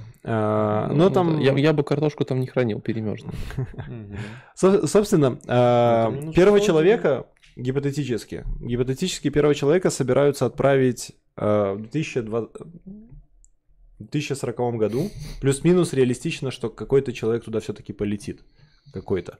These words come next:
Speaker 2: Подожди,
Speaker 3: Долетит
Speaker 2: мне
Speaker 3: или
Speaker 2: казалось,
Speaker 3: пролетит, посмотрим.
Speaker 2: а не казалось, что была какая-то программа, которая собирала там добровольцев,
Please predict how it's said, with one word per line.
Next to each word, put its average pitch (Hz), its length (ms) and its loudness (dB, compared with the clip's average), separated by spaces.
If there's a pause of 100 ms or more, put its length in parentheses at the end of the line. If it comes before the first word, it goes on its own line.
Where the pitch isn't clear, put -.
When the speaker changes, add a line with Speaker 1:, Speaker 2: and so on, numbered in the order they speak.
(160)
Speaker 2:
Подожди, 117 260 0
Speaker 3:
Долетит 135 500 -6
Speaker 2:
мне 123 80 0
Speaker 3:
или 127 80 0
Speaker 2:
казалось, 170 320 2
Speaker 3:
пролетит, - 260 -14
посмотрим. - 640 -6
Speaker 2:
а - 60 -6
не 120 60 -4
казалось, 175 360 0
что 147 100 -4
была 135 120 2
какая-то 131 240 -2
программа, 120 400 0
которая 107 260 -6
собирала 110 420 0
там 107 160 -6
добровольцев, 110 680 -2